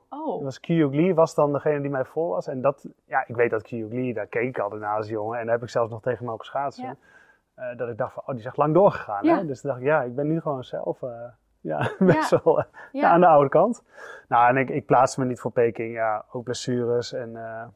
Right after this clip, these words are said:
Speaker 2: helaas toen dus niet het jaar na de Spelen, maar in het jaar van de plaatsing van de Spelen.
Speaker 1: Je lies gescheurd?
Speaker 2: Nou, hij was, ja, wel, hij was, eh, ik had een, ik had een verrekking gelukkig. Dus
Speaker 1: Mm.
Speaker 2: hij was niet, eh, gescheurd.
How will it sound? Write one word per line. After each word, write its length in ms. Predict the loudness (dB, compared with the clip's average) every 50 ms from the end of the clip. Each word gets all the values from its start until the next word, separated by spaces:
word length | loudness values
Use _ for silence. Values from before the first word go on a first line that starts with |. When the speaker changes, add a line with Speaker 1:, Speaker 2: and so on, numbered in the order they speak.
| _ _ _ _ _ _
Speaker 2:
helaas 400 | -10 -8 -4 0 0 0 0 -2
toen 180 | -4 -6 -6 -4
dus 160 | -6 -6 -6
niet 180 | -6 -6 -6 -6
het 140 | -8 -4
jaar 200 | -2 -2 -2 -2
na 160 | -4 -4 -6 -6
de 80 | -6
Spelen, 320 | -6 -6 -6 -6 -6 -6 -8
maar 220 | -8 -8 -10 -10
in 160 | -8 -6 -6 -6
het 100 | -2 -2
jaar 240 | -2 -2 -2 -2
van 200 | -4 -4 -6 -6
de 60 | -6 -6
plaatsing 420 | -4 -4 -4 -4 -6 -8 -14 -14
van 140 | -12 -12 -12
de 60 | -12
Spelen. 420 | -12 -12 -14 -12 -12 -16 -18 -20 _ _ _
Speaker 1:
Je 140 | -8 -8 -6
lies 180 | -6 -6 -10 -10
gescheurd? 420 | _ _ -18 -16 -16 -16 _ _ _ _ _ _
Speaker 2:
Nou, 300 | -4 0 4 6 6 6 6
hij 100 | 6 6
was, 280 | 6 4 4 0 -12
ja, 220 | -8 -4 -2 0 4
wel, 160 | 6 8 8
hij 120 | 8 6 4
was, 240 | 4 2 2 0 -6
eh, 140 | 0 2 2
ik 100 | 4 4
had 100 | 4 2
een, 100 | 2 0
ik 140 | 0 0 2
had 80 | 4 4
een 80 | 4
verrekking 520 | 4 4 4 6 6 6 6 4 4 4 4
gelukkig. 320 | 4 4 4 6 4 2
Dus 100 | 0 2
Speaker 1:
Mm. 60 | 2
Speaker 2:
hij 80 | 4 4
was 100 | 4 4
niet, 180 | 4 2 2 4
eh, 220 | 2 4 4 4 2
gescheurd. 640 | 0 -2 -8 -6 -2 0 2 2 2 -2 -6 _